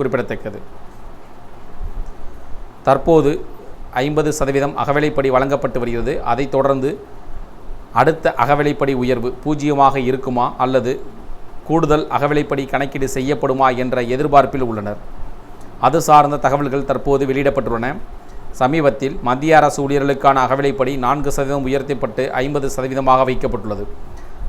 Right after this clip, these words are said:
இதனால் அரசு ஊழியர்களுக்கும் ஓய்வூதியதாரர்களுக்கும் மகிழ்ச்சி அடைந்தனர். பூஜ்ஜியத்தில் இருந்து தொடங்கும் அகவிலைப்படியை மத்திய அரசு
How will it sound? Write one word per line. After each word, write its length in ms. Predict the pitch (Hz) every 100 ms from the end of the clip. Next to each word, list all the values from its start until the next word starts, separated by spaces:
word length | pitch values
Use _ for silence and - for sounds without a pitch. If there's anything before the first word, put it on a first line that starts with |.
| 135
இதனால் 320 | 147 147 151 131
அரசு 200 | 135 147 143
ஊழியர்களுக்கும் 600 | 143 139 131 127 147 147 135
ஓய்வூதியதாரர்களுக்கும் 880 | 147 143 139 135 131 127 107 147 165 127
மகிழ்ச்சி 300 | 143 147 139
அடைந்தனர். 380 | 123 117 123 151 - - - - - -
பூஜ்ஜியத்தில் 500 | 147 160 170 151 160 147
இருந்து 220 | 143 147 143
தொடங்கும் 340 | 147 143 143 123
அகவிலைப்படியை 600 | 143 147 156 147 139 139 151 127
மத்திய 260 | 139 156
அரசு 220 | 143 139